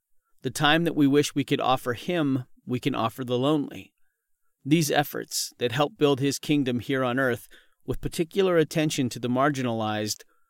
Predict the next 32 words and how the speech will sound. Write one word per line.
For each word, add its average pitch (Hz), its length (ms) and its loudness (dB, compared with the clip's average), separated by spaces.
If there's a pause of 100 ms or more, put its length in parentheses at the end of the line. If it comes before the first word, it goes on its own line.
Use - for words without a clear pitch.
(140)
are - 100 -6
how 139 200 2
we, 139 420 4 (100)
as - 120 -8
followers 160 500 0
of 127 100 -8
Christ, 127 540 -2 (220)
might 147 240 2
honor 143 340 2
these 127 240 -2
instructions 123 720 -4
that 117 160 -4
Jesus 117 380 -2
gives. 113 480 -2 (1400)
May 156 160 6
we 160 160 6
always 165 400 4
remember 147 440 0
to - 140 -6
meet 143 280 2
those 139 200 2
around 127 380 -2
us 135 220 -2
with - 180 -8
love, 113 400 -6 (380)
even 156 320 2
when 165 140 2
they 147 100 4
meet 139 220 4
us 135 280 2
with 120 140 -8
hostility. 123 800 -4